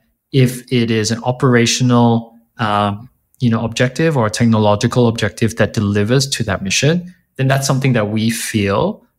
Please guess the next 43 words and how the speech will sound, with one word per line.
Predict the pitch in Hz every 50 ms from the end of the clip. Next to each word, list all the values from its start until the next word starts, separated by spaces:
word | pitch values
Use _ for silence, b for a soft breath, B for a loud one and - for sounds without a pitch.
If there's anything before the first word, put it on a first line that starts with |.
| _ -
that | - 110 104 98 - - - _ _ _ _ _ _ _ _ _ _ _ _ _ -
if | 139 127 120
we | 123 120
can | 113 120 113 117 - -
add | 113 110 113 117 117 113 - - _ _
strategic | - - - 127 123 - 120 117 117 113
value | - 107 98 98 104 113 123
into, | 127 131 - 190 226 220 -
we | 120
would | 107 104 101 -
go | 101 98
and | 98 98
do | - - -
that. | - 165 165 165 - B B B B B B B B _
There | - 240
are | -
obviously | 247 247 254 - 254 -
parts | - - - 143 135 135 131 -
of | 131 117
the | 117
business | 101 - 110 104 - 113 110 - -
where | 110 104 101 101 98 104 - _ _ _ -
it | 113 -
doesn't | - 101 104 110 117 117
make | 120 120 120
as | 123 117
much | 123 117 117 - -
sense | 123 120 117 -
to | 120
do | 120 120
that. | - 69 -
So, | - - -
for | - - 104
example, | 104 104 101 101 107 - 113 104
like | 95 92 -
you | 101
said, | - - 110 95
manufacturing | 98 92 92 92 95 - - 82 - - - 120 117 143 151 -
itself, | - - - - - 98 110 - - - - - _ _ _ -
um, | 107 101 98 98 95 98 - - _ _
you | - 120 110
know, | 107 104
we | 101 104 110 110 110 110 113 B